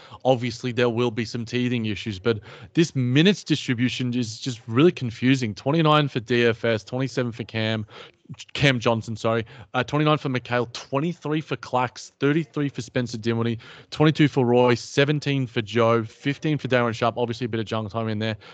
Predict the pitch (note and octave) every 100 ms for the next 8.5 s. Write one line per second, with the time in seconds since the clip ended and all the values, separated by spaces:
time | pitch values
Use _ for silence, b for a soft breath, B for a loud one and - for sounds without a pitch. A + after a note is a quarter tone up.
0 | B B - C#3+ E3 D3+ D3+ C#3 A#2+ A#2+
1 | B2 B2 A2+ - B2+ C#3 D3 - B2 B2
2 | A#2+ A#2+ B B - C3 C3 B2 A2 A#2+
3 | A2+ B2 A#2 A2+ A#2+ A#2+ A2+ A2 A2+ A2+
4 | - - A#2 A2+ G#2+ A#2 A2+ G#2+ G2 G#2+
5 | A2 - _ B2 A2+ A2 F#2+ A2 G#2+ G#2+
6 | b b _ G#2+ G#2+ G#2 A2+ - A#2 A2
7 | G#2+ G2 - A#2+ A2 G2 - B2 G#2 -
8 | - b b B2